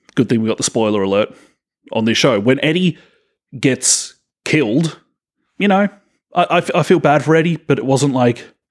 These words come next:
a devastating moment. When Eddie, again, when Eddie was talking about, um, his bankruptcy and the fact that it's all for show, I was like, "Yeah, you know what?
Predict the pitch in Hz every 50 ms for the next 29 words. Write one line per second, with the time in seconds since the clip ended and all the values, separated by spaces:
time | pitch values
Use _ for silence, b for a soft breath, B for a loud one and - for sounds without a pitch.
0 | _ _ _ _ _ _ _ _ - 127 - - 123 120 123 143 - - 147 143
1 | 139 135 139 143 147 156 160 151 123 135 131 135 - 139 139 139 143 151 - 131
2 | 127 - 139 160 170 131 117 117 123 - - - 127 135 127 127 - - 135 123
3 | 117 - - 127 120 101 123 123 123 123 - - b b b b b b b b
4 | b b b b _ - - 117 123 127 123 123 120 123 120 - - - _ _
5 | - - 156 135 123 - - 120 135 143 - 143 107 - - - 104 85 87 92
6 | 101 - - 117 110 - - 113 113 - - 135 123 120 - - - - 143 156
7 | - 120 135 - 143 139 131 185 208 214 190 196 196 196 185 202 196 190 190 180
8 | 175 185 190 185 - _